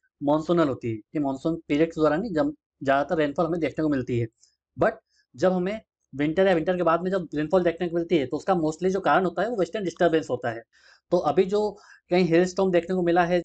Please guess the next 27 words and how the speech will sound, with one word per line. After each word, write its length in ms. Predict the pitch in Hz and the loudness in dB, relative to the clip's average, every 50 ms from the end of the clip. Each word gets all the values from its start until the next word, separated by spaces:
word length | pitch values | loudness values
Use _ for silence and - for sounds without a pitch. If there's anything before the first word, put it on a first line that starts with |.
| - | -2
कई 180 | 151 151 170 175 | -2 0 0 2
जगह 200 | 165 175 165 170 | 2 0 0 2
ओले 280 | - 165 151 151 165 | 2 2 2 4 2
भी 100 | 170 185 | 2 0
गिरे 220 | 180 170 170 175 170 | 0 2 2 2 2
हैं, 220 | 165 175 175 165 | 2 0 -4 -2
जो, 280 | 165 170 170 160 160 - _ | 0 0 0 0 -2 -6 _
जिससे 300 | 147 139 - - 175 170 | -14 -14 -4 0 0 0
क्रॉप्स 420 | 165 - - - - 156 165 165 - | 0 0 -2 0 2 2 2 0 -2
को 60 | 185 | -4
नुकसान 300 | 180 170 170 - 170 165 | -4 -2 -2 -2 -2 0
पहुंचा 260 | 160 165 165 - 160 | 0 -2 -2 -2 -4
है। 140 | 160 190 220 - _ _ _ _ _ _ _ _ - | -4 -4 -8 -10 _ _ _ _ _ _ _ _ -4
तो 60 | 175 | 0
जो 120 | 175 190 | 2 2
रिसर्चर्स 440 | 165 147 - 185 175 - 160 160 - | 2 2 0 -2 -2 -2 -4 -6 -4
हैं, 60 | 226 | -4
उन्होंने 260 | 170 165 180 190 208 202 - _ _ | -2 0 0 0 -2 -4 -8 _ _
इसके 180 | 165 - - 208 | -14 -10 -10 -8
तीन 240 | 202 - 208 208 196 | -4 -4 -2 0 2
कारण 260 | 180 160 151 151 143 | 2 2 2 0 -2
दिए 160 | 131 127 127 | -4 -6 -6
हैं। 100 | 120 117 | -6 -6
पहला 300 | - _ 147 151 170 185 | -6 _ -2 0 0 2
कारण 200 | 180 190 196 190 | 2 0 0 0
ये 140 | 180 170 165 | 2 2 0
है 140 | 165 214 | 0 0